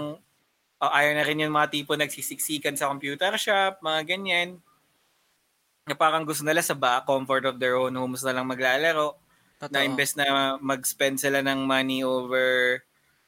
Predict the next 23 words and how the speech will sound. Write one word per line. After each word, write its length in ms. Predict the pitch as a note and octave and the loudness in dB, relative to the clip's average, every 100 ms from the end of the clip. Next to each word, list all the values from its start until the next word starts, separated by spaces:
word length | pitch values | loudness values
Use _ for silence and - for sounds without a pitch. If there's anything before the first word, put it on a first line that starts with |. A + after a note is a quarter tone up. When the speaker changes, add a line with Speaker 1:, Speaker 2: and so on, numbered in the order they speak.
| _ _ _ _ _ _ _ _ | _ _ _ _ _ _ _ _
Speaker 1:
hours 320 | C#3+ D3+ D3+ D3+ | 4 4 4 0
sa 80 | |
computer 320 | C#3+ C#3+ C#3+ C#3+ | -2 -2 -2 0
shop 220 | D3 C#3 | 0 -2
na 140 | D3+ D#3 | 0 0
alam 220 | D3+ E3 | 0 0
nilang 240 | F3 E3+ E3 | 0 0 -2
hindi 220 | D3 C#3 | -2 -2
secure, 480 | E3 - - D3+ C#3 | -4 -4 -2 0 0
doon 220 | D3+ G3 | -2 0
na 40 | G#3+ | 0
lang, 60 | F3+ - | -2 -4
mag-invest 720 | F3+ F#3+ A3+ C4 B3+ F3+ F3+ | -6 -8 -6 -4 -2 0 0
na 80 | E3+ | -2
lang 80 | D#3 | -2
sila 220 | D#3+ D3+ | 0 -2
sa 100 | C#3+ | -2
mga 220 | D3+ C#3+ C#3 | -2 -2 -2
sarili 320 | C#3 C3+ C3 | -2 -2 -2
nilang 240 | B2+ B2+ | -2 -2
gamit, 380 | C3 D3 C#3 A#2+ | 2 2 0 -6
secure 420 | - C#3 C#3+ C#3+ | -10 -10 -8 -8
pa. 160 | - | -6